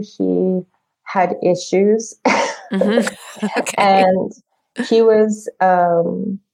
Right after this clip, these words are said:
Speaker 1: I think it's okay for me to share this 'cause he, he shares it, uh, himself. But he, when I was young, he was incarcerated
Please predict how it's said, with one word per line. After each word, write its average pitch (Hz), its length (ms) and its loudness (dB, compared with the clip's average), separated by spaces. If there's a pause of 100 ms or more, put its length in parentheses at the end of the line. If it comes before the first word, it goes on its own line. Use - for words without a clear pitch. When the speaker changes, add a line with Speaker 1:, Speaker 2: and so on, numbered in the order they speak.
(300)
Speaker 1:
I 269 80 4
think - 320 0
it's - 180 0
okay 202 480 2
for 202 140 2
me 190 200 2
to 185 100 -2
share 170 360 2
this - 300 -4
'cause 196 260 -4
he, 190 360 -2 (160)
he 226 380 2 (260)
shares 180 560 0
it, - 240 0 (340)
uh, 170 280 0 (360)
himself. 185 640 -2 (120)
But 202 200 -4
he, 185 460 -2 (400)
when 185 280 0
I 196 240 2
was 190 400 0
young, 185 400 0
he 190 220 -2
was 175 320 0
incarcerated 196 1120 0